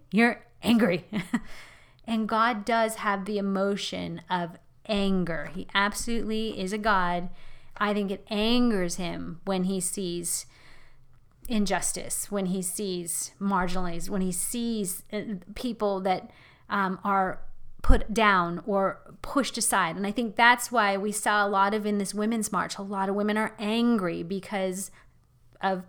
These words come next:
Mister President said something or this or that. Nothing wrong with that. I wanna say, "Okay, all right," God goes, "All right, I can handle that, but let's hold, hold on." This is part one, by the way. Tomorrow we're gonna do more intimacy,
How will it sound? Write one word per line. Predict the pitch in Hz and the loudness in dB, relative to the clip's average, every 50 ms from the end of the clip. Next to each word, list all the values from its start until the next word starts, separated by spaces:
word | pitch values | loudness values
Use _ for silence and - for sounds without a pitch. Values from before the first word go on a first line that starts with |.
| - | -4
Mister | 190 190 185 - - 208 | -2 -2 -2 -2 -4 -2
President | 208 262 233 226 226 214 208 185 - - | 2 2 2 2 2 -2 -4 -4 -6 -4
said | - 254 247 240 214 | 0 0 0 0 0
something | - - 196 185 180 180 190 180 180 180 185 | -4 -2 -2 -2 -2 -2 -2 -2 -2 0 0
or | 185 196 | -2 -2
this | 202 208 269 262 240 - 226 | 0 0 0 0 0 -2 -4
or | 220 | -2
that. | 226 247 233 196 - - - - - - - - - - - - | 0 0 0 -2 -2 -6 -14 -20 -20 -20 -20 -20 -20 -20 -14 -2
Nothing | - 233 240 269 277 277 - - 294 262 262 247 | 2 6 6 6 6 4 4 4 6 6 6 4
wrong | 226 233 226 226 220 220 208 | 6 8 8 8 6 6 2
with | 190 175 | 0 0
that. | 190 170 | -2 -4
I | 170 | 0
wanna | 196 208 214 226 | 0 0 0 0
say, | - - 254 196 185 - | -2 0 0 0 0 2
"Okay, | 208 214 240 233 262 240 185 151 - - - - - | 2 2 2 2 0 -2 -4 -4 -8 -14 -20 -6 0
all | 196 208 226 254 | 6 8 8 10
right," | 247 190 - | 8 8 4
God | - 208 202 196 190 | 2 2 2 4 2
goes, | 196 180 180 | 0 0 2
"All | 220 | 4
right, | 240 240 | 4 4
I | 220 | 4
can | 214 214 | 2 2
handle | 208 247 269 277 254 | 2 4 4 4 4
that, | 202 147 - | 2 2 0
but | 202 196 - - | -2 -4 -4 -8
let's | - 202 202 196 - - - - - | -2 -2 -2 0 0 -6 -8 -8 -6
hold, | - 208 226 233 233 | -2 0 0 2 2
hold | 254 190 180 233 262 302 | 0 0 4 4 6 6
on." | 302 262 196 170 165 175 170 180 - - - - - - - _ _ - | 6 6 6 2 -2 -8 -12 -14 -18 -20 -20 -20 -20 -20 -20 _ _ 2
This | 240 277 - | 2 4 4
is | 415 359 | 4 2
part | - - - 330 294 226 233 | 4 8 8 8 8 8 6
one, | 247 247 214 190 185 | 6 6 6 6 4
by | 185 196 185 | 4 4 4
the | 185 | 4
way. | 185 185 185 | 2 0 0
Tomorrow | 185 - 240 220 214 214 | -2 0 2 4 4 4
we're | 208 202 | 4 2
gonna | 202 196 | 0 -2
do | 190 196 190 | -2 -2 -2
more | 190 185 180 | -2 -2 -2
intimacy, | 185 190 180 - 180 175 170 - - 185 175 175 180 | -4 -4 -6 -6 -6 -6 -6 -6 -6 -6 -8 -12 -14